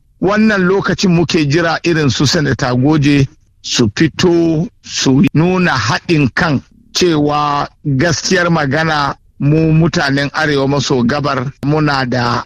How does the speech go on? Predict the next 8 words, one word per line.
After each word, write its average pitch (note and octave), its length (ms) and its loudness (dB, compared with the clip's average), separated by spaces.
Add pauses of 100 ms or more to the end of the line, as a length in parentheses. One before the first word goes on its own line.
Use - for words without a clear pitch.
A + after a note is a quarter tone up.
(140)
korafi D#3 920 2 (100)
dangane C3 400 0
da C#3+ 120 0
wannan B2 580 -2 (140)
kuɗi D3+ 340 2
da C3+ 100 0 (120)
aka G#2+ 560 -4 (160)
ware. C#3+ 440 0